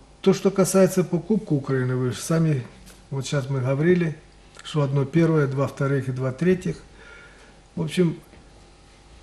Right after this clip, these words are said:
в общем, команда Укра-, э, наша николаевская команда на Украине, по-, ну, где-то, я думаю, в этом году займет где-то общее место, где-то второе, третье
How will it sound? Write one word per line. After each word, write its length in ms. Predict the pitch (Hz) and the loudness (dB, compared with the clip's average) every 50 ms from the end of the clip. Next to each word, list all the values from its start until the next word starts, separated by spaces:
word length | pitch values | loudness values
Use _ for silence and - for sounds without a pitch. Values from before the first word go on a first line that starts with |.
| - - - - - - 214 214 - - 196 185 - | -20 -20 -20 -20 -20 -20 -20 -20 -20 -20 -20 -18 -12
в 160 | 196 151 170 | -6 0 2
общем, 320 | 214 233 214 - 175 156 143 | 2 2 4 2 0 0 0
команда 540 | - 156 156 175 185 180 175 156 160 156 151 | 2 2 4 4 4 4 4 2 2 2 2
Укра-, 480 | 147 147 - 165 170 170 156 156 156 156 | 0 0 0 0 0 0 0 -4 -4 -4
э, 540 | 160 143 139 139 139 139 135 139 135 135 | -4 -2 0 0 0 2 2 2 0 0
наша 340 | 135 147 156 143 - - 143 | 2 2 2 2 2 0 0
николаевская 600 | 135 143 135 - 147 143 143 139 131 - - 147 | 0 0 0 0 0 2 2 2 0 0 -2 -4
команда 440 | 127 - 165 180 196 202 190 160 156 | 0 2 2 4 6 4 4 4 2
на 140 | 147 147 147 | 2 4 2
Украине, 460 | 143 135 - 156 160 170 185 180 156 | 2 0 0 0 4 4 4 4 4
по-, 140 | - - 151 | 2 -2 -6
ну, 340 | 139 147 170 202 202 156 127 | -4 -2 0 2 2 2 0
где-то, 480 | 123 127 127 156 156 151 - 151 139 | -2 -4 -4 -4 -4 -2 0 0 0
я 100 | 143 143 | 0 0
думаю, 300 | 135 143 147 143 143 135 | 0 0 0 0 0 0
в 60 | 135 | 0
этом 260 | 143 139 - 139 139 135 | -2 -2 -2 -4 -2 0
году 360 | 147 143 143 180 190 190 185 - - - - - - - - - - - | -2 0 2 2 0 0 0 -6 -12 -20 -20 -20 -20 -20 -20 -20 -18 -8
займет 360 | 127 139 151 156 170 170 156 | 0 2 4 4 4 4 2
где-то 280 | 147 151 147 - 156 143 | 2 0 -2 0 0 0
общее 440 | 151 147 - - 147 147 143 135 - 131 | 0 0 -2 -2 0 0 0 0 -2 -2
место, 360 | 135 151 180 180 - - 147 | 0 2 2 2 0 -2 -4
где-то 440 | 127 131 151 147 147 143 131 120 110 - - - - - - - - - - _ - - - - - - - | -2 -2 -4 -4 -2 -4 -4 -4 -6 -12 -20 -20 -20 -20 -20 -20 -20 -20 -20 _ -20 -20 -20 -20 -20 -18 -8
второе, 380 | - - 151 160 175 165 147 127 | -2 0 2 2 4 2 2 0
третье 420 | - 151 151 151 147 - 143 131 | 0 0 0 0 0 -2 -4 -6